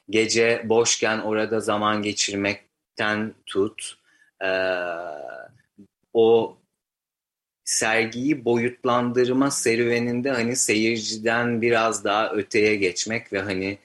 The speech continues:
o fiziksellikle, o dramaturjiyle, o tarihle, e, hemhal olmak için böyle çok özel bir fırsat.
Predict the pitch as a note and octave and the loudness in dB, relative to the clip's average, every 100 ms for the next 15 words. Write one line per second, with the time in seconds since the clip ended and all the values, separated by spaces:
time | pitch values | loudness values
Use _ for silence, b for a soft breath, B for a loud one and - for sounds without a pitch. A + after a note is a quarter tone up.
0 | b b b F#2+ G2 G2 - F#2+ - - | b b b 0 2 0 -4 -6 -4 -2
1 | G2+ G2 G#2+ - F#2+ F#2+ G2+ G2+ G2+ G2 | 0 0 0 -2 -2 -2 -2 -2 -2 -6
2 | G#2 G2 G#2+ G#2+ F#2+ F#2+ - G2 F#2+ G2 | -6 -4 -2 -2 -2 -2 -2 0 0 0
3 | G2+ F#2+ F#2+ - - F2 F2 E2+ E2+ - | -2 -2 -2 -4 -10 -8 -6 -8 -10 -18
4 | _ - A2 G#2 G#2+ G#2 F#2+ F#2+ G2+ - | _ -6 -4 -2 -2 0 2 0 -2 -6
5 | - - G2+ F#2+ F#2 G2 - G2+ - _ | -8 -8 -4 -2 0 -2 -2 -6 -8 _
6 | _ _ _ A2 G#2+ A2 G#2+ G2 E2 - | _ _ _ 0 2 0 0 -2 -6 -10
7 | D#2 - F2 A2 | -10 -10 -10 -12